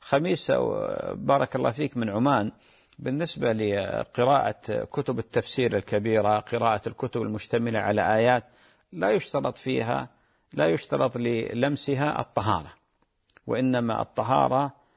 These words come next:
تشترط للمس المصحف كما قال جمهور العلماء. أما قضية ال-، الكتب المشتملة على آيات أو كتب التفسير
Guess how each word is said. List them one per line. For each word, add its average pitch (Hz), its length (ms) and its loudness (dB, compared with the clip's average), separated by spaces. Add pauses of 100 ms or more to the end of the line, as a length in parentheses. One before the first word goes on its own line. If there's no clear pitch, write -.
(260)
تشترط 139 520 2
للمس 127 440 -2
المصحف - 920 -2 (500)
كما 123 220 -2
قال 120 320 2
جمهور 120 340 -2
العلماء. 113 440 2 (760)
أما 143 280 0
قضية 139 580 0
ال-، 113 240 0 (500)
الكتب - 720 -2
المشتملة 110 540 0
على 104 320 2
آيات 120 480 2
أو 110 320 -2
كتب 127 340 -6
التفسير 120 760 2